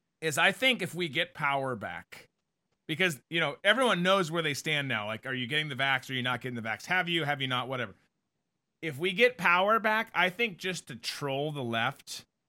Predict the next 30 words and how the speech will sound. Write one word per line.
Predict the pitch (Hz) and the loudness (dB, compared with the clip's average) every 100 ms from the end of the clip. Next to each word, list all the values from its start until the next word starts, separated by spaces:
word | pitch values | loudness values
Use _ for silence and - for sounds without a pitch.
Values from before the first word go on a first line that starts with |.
| _ _ _ 139 | _ _ _ -8
we | 156 | -4
need | 165 147 | -2 -4
to | 135 | -6
work | 139 175 180 | -2 -4 -2
with, | 175 165 | -6 -4
'cause | 185 131 - | -6 -6 -4
the, | 156 147 | -2 -2
the | 143 147 | -2 -2
people | 233 247 185 | -2 0 -4
at | 131 | -2
Big | 180 131 | -4 -2
Pharma | 165 156 139 110 | -2 0 -2 -4
are | 104 | -4
whores, | 123 139 101 85 | -4 -4 -6 -8
right? | 104 101 120 120 | -8 -8 -10 -10
Y-, | 123 139 | -10 -10
if | 127 | -6
you | 175 | -4
can | 190 | -2
adjust | 151 131 170 160 | -2 2 2 2
things, | 180 165 156 139 | -2 -2 -2 -6
make | 147 147 | -8 -6
more | 170 175 | -4 -4
of | 160 | -4
something, | - 170 156 147 | -4 -6 -6 -4
all | 151 160 | -2 0
of | 139 | 2
that, | 139 139 | 2 2
it, | 135 | -2
it | 143 | -4